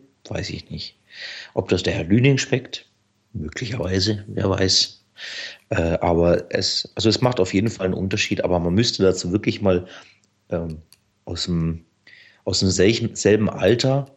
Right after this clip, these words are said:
äh, zwei unterschiedliche, einmal aus dem Sommer und einmal aus dem Winter haben, die auch ähnlich vom, vom Rauchgehalt sind und dann in ähnlichen Fässern gelagert waren,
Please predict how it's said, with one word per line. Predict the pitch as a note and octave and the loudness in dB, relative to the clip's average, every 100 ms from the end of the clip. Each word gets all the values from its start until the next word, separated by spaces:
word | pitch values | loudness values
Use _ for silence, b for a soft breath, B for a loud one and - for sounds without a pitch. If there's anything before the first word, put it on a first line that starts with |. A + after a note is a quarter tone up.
| _ b b _ | _ b b _
äh, | G2+ F#2 | -6 -4
zwei | - - F#2 | -2 2 2
unterschiedliche, | F#2+ F#2+ G#2 A2 - F2 | 2 0 0 0 0 -2
einmal | F2+ F2 | -2 0
aus | E2+ | -2
dem | - | -2
Sommer | - F#2 A2 | 0 2 2
und | |
einmal | - F#2+ | 2 2
aus | F#2 | 2
dem | F#2 D#2 | 0 0
Winter | E2+ F#2+ G2 | 0 2 0
haben, | F#2+ F#2 F2 | 2 2 0
die | - E2 D#2 B B B | 0 -2 -2 B B B
auch | - - | -6 0
ähnlich | F#2 G2 A2 G#2 | 4 6 6 2
vom, | - F#2 E2+ E2+ | 0 0 0 -4
vom | - E2 | -6 -6
Rauchgehalt | D2 - F#2 - G2+ G2+ G2+ | 0 0 0 0 2 2 0
sind | G2 F#2 | -2 -2
und | D#2 | -4
dann | D#2 D#2+ | -6 -6
in | D2 | -4
ähnlichen | - A2 B2 G2+ | 2 4 4 0
Fässern | G2 F2 - F#2 | -2 -2 0 -2
gelagert | F2+ E2+ E2+ F2 F2 | 2 2 2 0 0
waren, | D#2+ F2+ | 0 -2